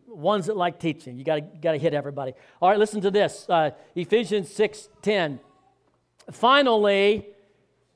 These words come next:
God be strong in the Lord." What's it say? Yeah, "Finally, my brethren, be strong in the Lord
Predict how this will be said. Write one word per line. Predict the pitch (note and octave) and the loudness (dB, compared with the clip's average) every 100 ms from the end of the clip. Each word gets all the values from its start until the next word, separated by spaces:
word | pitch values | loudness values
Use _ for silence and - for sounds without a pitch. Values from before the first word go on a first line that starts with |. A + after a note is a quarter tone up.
| _ _ _ | _ _ _
God | C3 A3+ C4+ | 2 6 6
be | G3 B3 | 4 -4
strong | - A#3+ A#3 G#3 | 0 2 4 2
in | G3 | 0
the | |
Lord." | F#3 G3 D#3 A#2+ - _ _ _ _ _ _ _ _ _ _ _ _ _ _ _ _ _ _ _ _ _ _ _ _ _ _ _ C3+ _ _ _ _ _ | 2 2 0 -6 -16 _ _ _ _ _ _ _ _ _ _ _ _ _ _ _ _ _ _ _ _ _ _ _ _ _ _ _ _ _ _ _ _ _
What's | G3+ G3+ | -4 -2
it | |
say? | B3+ C#4+ - _ _ _ _ _ _ _ _ _ _ _ _ A3 _ _ _ _ _ _ _ _ | -2 -4 -6 _ _ _ _ _ _ _ _ _ _ _ _ _ _ _ _ _ _ _ _ _
Yeah, | G#3+ B3 | 2 4
"Finally, | - C#4+ C4 B3 | 4 4 4 0
my | B3+ B3 | 0 0
brethren, | F3+ A#3+ C#4+ C#4+ G3 F#3+ F#3 G#3+ G#3 - _ _ _ _ _ D3 | 4 6 6 6 4 2 2 0 -4 -14 _ _ _ _ _ -4
be | C#3+ C#4 D4+ | 0 2 2
strong | - - C#4+ E4 D4+ C4 C4 B3+ | -2 -2 4 6 8 6 6 4
in | B3 B3+ B3+ | 0 0 2
the | C4 | 4
Lord | C4+ D4 C4+ G#3+ A3+ B3+ C4+ | 10 10 12 10 6 4 2